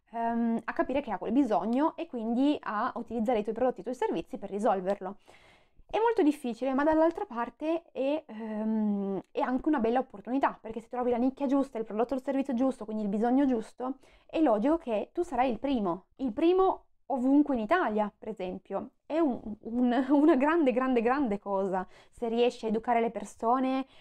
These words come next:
a far capire quanto è importante ciò che vendi, ciò che proponi. È importantissimo e-, ed è, eh, potenzialmente molto, ehm, remunerativo,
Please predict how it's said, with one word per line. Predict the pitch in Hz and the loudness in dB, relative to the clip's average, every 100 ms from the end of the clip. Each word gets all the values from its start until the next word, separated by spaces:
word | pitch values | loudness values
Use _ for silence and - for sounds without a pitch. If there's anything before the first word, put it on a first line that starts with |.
| - | -12
a | 226 240 254 - - | -4 0 0 -2 -6
far | 240 233 | -6 -6
capire | 220 254 277 | -4 0 2
quanto | 277 254 233 | 2 -2 -2
è | |
importante | 226 220 214 233 240 | -4 -6 -6 -6 -4
ciò | 233 214 | -6 -8
che | 208 | -4
vendi, | 208 247 247 254 | -2 2 2 0
ciò | 247 | -2
che | - | -12
proponi. | 208 208 226 247 247 254 - _ _ - | -14 -2 0 2 0 -2 -8 _ _ -4
È | 381 | 0
importantissimo | 277 240 240 254 214 - 208 208 | 2 0 -4 -6 -6 -8 -4 -2
e-, | - - | -4 -4
ed | - | 0
è, | 254 311 - | 2 2 0
eh, | 214 220 - | -6 -2 -2
potenzialmente | - 262 254 320 240 254 262 | -2 0 2 2 2 0 0
molto, | 208 233 254 254 220 - - | 2 2 0 0 2 0 -4
ehm, | 208 202 190 190 190 190 | -4 -2 -2 -4 -6 -4
remunerativo, | 208 233 214 196 208 277 185 175 | 0 0 0 -4 -4 -4 -2 -4